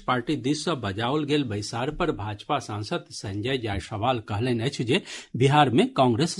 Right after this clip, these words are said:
समाप्त भऽ चुकल अछि। श्री जायसवाल कहलनि जे पार्टी संपूर्ण बिहार मे भोट चोरी आ एसआईआर एहन मुद्दा के लऽ कऽ रैली कयलक, मुदा चुनाव परिणाम पर एकर कोनो असरि नहि पड़ल।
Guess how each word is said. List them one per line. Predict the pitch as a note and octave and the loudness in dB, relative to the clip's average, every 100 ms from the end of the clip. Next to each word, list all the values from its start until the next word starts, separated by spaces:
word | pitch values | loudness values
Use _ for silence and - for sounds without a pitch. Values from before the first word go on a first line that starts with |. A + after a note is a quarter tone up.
| - | 0
समाप्त | C3 B2 F2 - | 2 2 0 -8
भऽ | F#2 A2 | -8 -8
चुकल | - - G2+ G2 | -8 -10 -10 -8
अछि। | G#2 G2 - - - - | -6 -8 -10 -12 -16 -4
श्री | D3 D3+ | 6 6
जायसवाल | C#3 A2+ G#2+ A#2+ C3+ A#2+ | 6 2 -2 0 0 0
कहलनि | - A2+ C#3+ D#3 | -2 0 2 2
जे | E3+ - | 2 2
पार्टी | G2 G2+ F3+ | -2 0 0
संपूर्ण | E3+ A#2+ G2 - G#2+ F#2+ | 0 -2 -2 -2 -2 -2
बिहार | G2+ A2 C#3 | -2 0 0
मे | A2+ B3 - - A2+ | 2 0 -2 -14 -4
भोट | A#2 E3 D#3 | 4 4 2
चोरी | - B2 C3 F#3+ | -2 0 2 2
आ | A2 G#2 A#2+ | 0 -6 -2
एसआईआर | B2+ - A2+ G2+ A#2 B2+ | -2 -2 -2 0 0 -2
एहन | A#2 G2+ A#2 | -2 -2 -2
मुद्दा | G2+ G#2 F#2 C3 | -2 -2 -2 -2
के | - G#2 | 0 -2
लऽ | G#2 A2+ | -2 0
कऽ | D3+ A2+ | 0 0
रैली | G#2 G#2 A#2 G2+ | 0 0 0 0
कयलक, | - A#2 E3 - | -2 0 0 0
मुदा | A2+ B2 G2 - - - - | -2 2 0 -2 -12 -6 4
चुनाव | D3 D3+ D#3 | 8 8 6
परिणाम | C3+ A2 G#2 C3+ | 2 2 2 2
पर | C#3 C3+ | 2 -2
एकर | B2 A#2 C3 A2 - | -2 -2 -4 -4 2
कोनो | G#3 G#3+ | 4 4
असरि | G3+ A2 - G#2+ B2+ | 2 -2 -4 -6 -4
नहि | B2 C3 G2 - | 0 0 -2 -6
पड़ल। | G2 A2 G2+ | -6 -2 -2